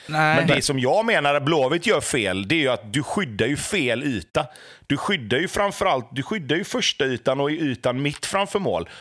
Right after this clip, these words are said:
Speaker 2: Så får du hellre liksom få en lite överlång boll som nickas från bakre delarna av straffområdet. För dels är det svårare att få fart på den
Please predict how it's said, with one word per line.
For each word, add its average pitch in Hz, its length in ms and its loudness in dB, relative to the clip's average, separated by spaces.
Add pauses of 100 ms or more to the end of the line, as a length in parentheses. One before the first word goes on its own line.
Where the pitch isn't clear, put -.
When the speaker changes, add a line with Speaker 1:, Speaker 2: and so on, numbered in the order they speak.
(120)
Speaker 2:
Så - 160 -2
får 151 160 0
du 202 100 4
hellre 135 440 0
liksom 131 260 0
få 131 280 0
en 117 80 0
lite 120 180 0
överlång 139 720 0
boll 101 340 0 (580)
som 143 360 0
nickas - 640 -2
från 110 640 -2
bakre 117 680 -2
delarna 131 360 0
av 110 40 -4
straffområdet. 95 520 -4
För 117 100 -4
dels 175 640 -2 (420)
är 170 60 0
det 170 60 -2
svårare 120 500 0
att 107 60 -4
få 117 140 -6
fart 151 480 -4
på 185 100 -2
den 82 260 -2